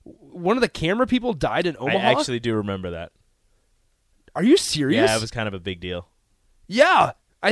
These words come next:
Speaker 1: I think that is a big
Speaker 2: People
Speaker 1: deal.
Speaker 2: were trying to flex by saying, "Look, Omaha is so dangerous." And I was like, "That's not something to flex about. That's not, that's bad."
Speaker 1: I, I just figured, would you sign up to be a cameraman on
Speaker 2: No.
Speaker 1: a cop show? You wouldn't.
Speaker 2: No.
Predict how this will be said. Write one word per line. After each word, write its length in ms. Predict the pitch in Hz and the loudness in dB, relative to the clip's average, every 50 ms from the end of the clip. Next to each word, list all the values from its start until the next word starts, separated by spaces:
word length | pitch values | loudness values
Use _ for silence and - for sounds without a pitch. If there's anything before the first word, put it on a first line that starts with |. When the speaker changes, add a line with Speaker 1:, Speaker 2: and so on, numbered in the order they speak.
| 202 170 | 0 0
Speaker 1:
I 100 | 180 214 | 0 0
think 180 | 202 226 240 202 | 0 0 0 2
that 140 | 233 220 226 | 2 2 2
is 120 | 254 226 | 2 0
a 40 | 240 | 0
big 140 | 185 220 208 | 2 2 2
Speaker 2:
People 140 | 196 185 - | 4 6 6
Speaker 1:
deal. 80 | 214 208 | 6 6
Speaker 2:
were 80 | 196 | 4
trying 200 | - 214 202 185 | 2 0 -2 -2
to 80 | 170 - | -2 -4
flex 380 | - - 143 147 143 135 - | -4 -2 0 0 0 0 -2
by 140 | - 127 123 | -4 -4 -4
saying, 340 | 117 - 131 120 120 117 117 | -4 -6 -6 -8 -8 -6 -4
"Look, 240 | 131 143 135 - - | -2 -2 -2 -2 -4
Omaha 440 | 113 123 127 131 120 117 123 120 117 | -8 -8 -6 -6 -6 -4 -4 -4 -4
is 80 | 110 | -6
so 200 | - - 120 113 | -8 -8 -8 -8
dangerous." 380 | 107 120 120 120 104 101 95 - | -6 -8 -8 -8 -10 -12 -12 -12
And 80 | - | -12
I 20 | 107 | -14
was 80 | 98 | -12
like, 140 | 107 101 - | -14 -12 -10
"That's 180 | 131 127 - - | -12 -12 -8 -6
not 200 | 160 147 139 - | -6 -6 -6 -6
something 320 | - 135 117 - 135 120 104 | -8 -8 -8 -8 -10 -10 -10
to 80 | 101 | -12
flex 360 | - - 120 120 113 - - | -10 -4 -4 -4 -4 -4 -8
about. 360 | 110 92 101 92 90 82 - - | -10 -8 -8 -8 -8 -10 -12 -14
That's 200 | 104 95 - - | -14 -14 -12 -10
not, 280 | 113 107 104 104 - _ _ _ _ _ _ _ | -10 -8 -8 -10 -12 _ _ _ _ _ _ _
that's 220 | 139 131 - - | -6 -4 -4 -4
bad." 420 | 104 131 120 113 104 87 87 - - - _ _ - | -4 -2 -2 -2 -2 -4 -8 -12 -16 -20 _ _ -16
Speaker 1:
I, 80 | - - - - - _ _ _ _ _ _ - | -16 -16 -18 -20 -20 _ _ _ _ _ _ -2
I 80 | 233 | -2
just 200 | 285 370 359 - | -2 -2 -4 -6
figured, 480 | - - 285 240 254 254 240 185 156 - - _ _ _ _ _ _ _ - - - - - - - - - - | -6 -8 -6 -4 -4 -4 -2 -2 -4 -6 -10 _ _ _ _ _ _ _ -20 -20 -18 -20 -20 -20 -20 -20 -16 -8
would 260 | 170 202 254 262 214 | -4 -4 -4 -2 -2
you 100 | 269 277 233 | -4 -4 -4
sign 340 | - - 240 220 208 202 | -2 -2 -2 -2 0 0
up 120 | 208 196 165 | -2 -2 -2
to 100 | - 170 | -6 -6
be 120 | 160 175 165 | -4 -2 -2
a 60 | 147 | -2
cameraman 680 | - - 165 165 160 156 151 147 139 135 131 127 131 - | -2 -4 -4 -2 -2 -2 -2 -2 -4 -4 -4 -6 -8 -10
on 460 | - 143 139 135 135 131 123 120 117 - _ _ _ _ _ _ _ _ _ _ _ | -8 -4 -2 -2 -2 -2 -4 -8 -10 -12 _ _ _ _ _ _ _ _ _ _ _
Speaker 2:
No. 300 | 110 107 104 95 76 - _ _ _ _ _ - | -8 -6 -6 -6 -8 -12 _ _ _ _ _ -8
Speaker 1:
a 120 | 156 143 | -8 -6
cop 260 | - - 147 127 - | -4 -2 -2 -2 -2
show? 180 | - - 131 - 135 | -4 -6 -6 -8 -6
You 200 | 139 147 214 220 | 2 4 4 4
wouldn't. 360 | 190 220 220 190 113 - 95 | 6 6 4 4 2 -2 -10
Speaker 2:
No. 380 | 101 107 107 104 78 73 80 | -14 -12 -12 -12 -12 -14 -18